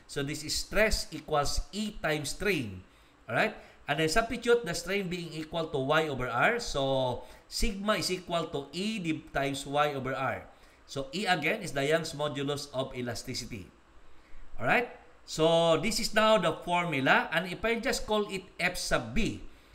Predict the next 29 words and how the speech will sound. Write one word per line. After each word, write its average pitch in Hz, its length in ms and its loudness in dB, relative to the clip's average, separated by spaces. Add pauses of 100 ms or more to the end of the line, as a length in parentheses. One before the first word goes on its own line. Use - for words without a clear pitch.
(120)
if 127 140 -8
I 185 100 4
will 247 160 0
just 208 260 0
use 208 260 0
F 165 160 -2
sub 135 280 0
B 156 120 2
for 147 240 -2
my 143 160 -2
bending 135 460 -4
stress, - 480 -6
na? 165 220 -2 (240)
So, 151 340 2
you 160 180 0
have 165 200 2
here 180 200 2
the 143 160 0
bending 202 420 -2
stress 117 380 -6
is 117 140 -6
equal 160 380 -2
to 139 100 -6 (120)
E 262 260 -2
times 262 320 -4
Y 127 480 0 (440)
over 123 720 2 (180)
R. 104 360 -2 (640)
Okay? 226 360 -4